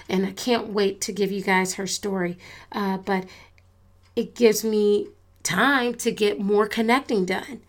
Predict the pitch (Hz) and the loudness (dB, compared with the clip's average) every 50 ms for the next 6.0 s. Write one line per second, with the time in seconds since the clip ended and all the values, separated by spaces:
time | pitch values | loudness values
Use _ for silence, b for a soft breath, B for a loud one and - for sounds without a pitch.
0 | B B B B B B B _ _ 214 208 202 196 202 202 196 196 196 196 196 | B B B B B B B _ _ -4 -2 -2 -2 -2 -2 -2 -2 -2 -2 -2
1 | 196 202 196 190 196 - - 240 214 214 - 202 185 185 196 - - - - B | -2 -2 -4 -4 -4 2 2 4 4 4 4 2 2 2 0 -2 -4 -6 -12 B
2 | B B B B B B B B B B B B - - - - 254 226 220 214 | B B B B B B B B B B B B -12 -8 -2 2 4 4 4 4
3 | 214 208 208 202 208 311 330 320 349 285 - 254 220 185 180 185 180 180 - _ | 2 2 0 0 2 2 2 4 2 2 2 2 2 2 0 -2 -4 -8 -12 _
4 | B B B B B B B B B B B B B B _ - 226 214 - - | B B B B B B B B B B B B B B _ 2 2 2 2 2
5 | 254 247 247 247 214 180 - 208 185 175 175 - - - - 185 - - - | 2 2 2 0 -2 -2 0 0 0 0 -2 -4 -8 -10 -10 -10 -10 -12 -12